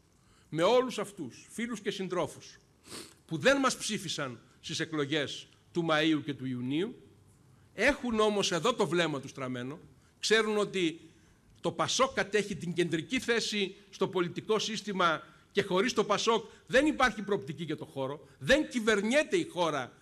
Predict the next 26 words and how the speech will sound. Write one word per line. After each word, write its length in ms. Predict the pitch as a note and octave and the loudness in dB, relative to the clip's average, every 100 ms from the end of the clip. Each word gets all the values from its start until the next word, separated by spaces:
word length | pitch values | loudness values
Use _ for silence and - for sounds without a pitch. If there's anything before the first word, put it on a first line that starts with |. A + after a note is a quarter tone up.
| - _ | -20 _
και 120 | - | -2
δεν 200 | F3+ C4 | 2 2
μπορεί 180 | A#3+ A3+ | 4 2
να 80 | A3 | 2
εφαρμοστεί 640 | F#3 F3+ D#3+ D3+ F3+ E3+ - - | 0 -2 -4 -6 -4 -6 -6 -14
εθνική 440 | - F3 D#3+ C#3+ F3+ | -8 -6 -6 -6 -6
στρατηγική 720 | D#3 C3 B2+ A#2+ - G3 B3 - _ _ _ _ _ _ | -6 -8 -10 -12 -8 -8 -10 -16 _ _ _ _ _ _
και 300 | - F3 D3 - _ _ | -2 -2 -2 -10 _ _
ξέρουν 600 | - A#3 A#3 G#3 E3+ D3+ | 2 4 4 2 -2 -4
όλοι 360 | G3 A3+ A#3 G3 | 2 4 4 0
τους 400 | - C#3+ - - | -8 -10 -12 -8
πραγματικά 760 | E3 C#3+ D3+ C#3 - F#3 A3 - - _ _ _ | -4 -4 -4 -8 -2 0 0 -6 -20 _ _ _
ότι 600 | - E3+ E3+ D#3+ D3 C3 - | -4 -4 0 0 0 -4 -12
και 120 | - G3 | 2 4
εμείς 560 | E3+ F3+ A#3+ - - - _ _ _ - | 4 2 0 -2 -10 -18 _ _ _ -8
έχουμε 360 | F3+ F3 F3 | -6 -4 -4
τη 100 | C#3+ | -4
σκέψη 380 | - F#3+ F#3+ - | -2 -2 -2 -4
μας 180 | F3 D#3+ | -6 -8
προσανατολισμένη 760 | D3+ D#3 D3 C#3 C#3+ B2+ F3 E3 | -6 -4 -4 -4 -6 -4 -4 -4
σε 120 | C#3 | -8
αυτούς, 400 | - F3 F#3+ - _ _ _ _ | -8 -8 -8 -12 _ _ _ _
γιατί 580 | - D3 D3 F#3 E3+ - - | -4 -2 0 0 -2 -4 -6
το 100 | E3 | -4
πασόκ 480 | D3+ - G3 - - - | -2 2 2 0 -8 -20
γεννήθηκε 760 | C3 D#3 F3+ A3 D3+ D3 C3 | -4 0 0 -2 -4 -4 -4